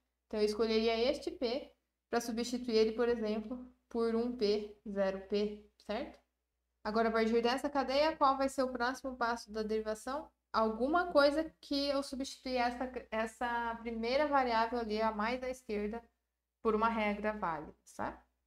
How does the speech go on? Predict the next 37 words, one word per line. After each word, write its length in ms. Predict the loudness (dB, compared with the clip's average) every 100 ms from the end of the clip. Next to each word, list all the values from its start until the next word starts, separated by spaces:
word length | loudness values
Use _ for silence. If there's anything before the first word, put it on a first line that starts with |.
| _ -4
Por 120 | -2
que 160 | 2 0
que 60 |
a 40 | 0
gente 140 | -2
vai 140 | -2 0
fazer 260 | 0 0
isso? 280 | -2 -4 -12 -10
Porque 240 | -6 -2
é 320 | -2 2 2
possível 580 | 2 0 -2 -2 -2 -2
mostrar 500 | -4 -6 -4 -4 -4
que 380 | -6 -6 -6 -8 _ _ _
qualquer 540 | 4 6 6 2 0 2
que 120 | 0
fosse 360 | 2 2 2
a 40 | 0
derivação 560 | 0 0 -2 -2 -4
que 80 | 0
eu 60 | 0
fizesse, 540 | 0 -2 -2 -4 -12
independente 640 | -6 -2 -2 -2 -2 -4 0
da 160 | 2
ordem 320 | 4 2 0
que 80 | -2
eu 60 | -4
escolhesse, 680 | -2 -2 0 0 0 -4
de 160 | -10 -10
qual 260 | -2 0 0
variável 400 | 0 -2 -2 -4
que 100 | -6
eu 40 |
escolhesse 460 | -6 -6 -6 -6 -8
pra 180 | -8
fazer 320 | -4 -4 -2 -4
a 40 |
derivação, 600 | -4 -4 -4 -8 -10 -14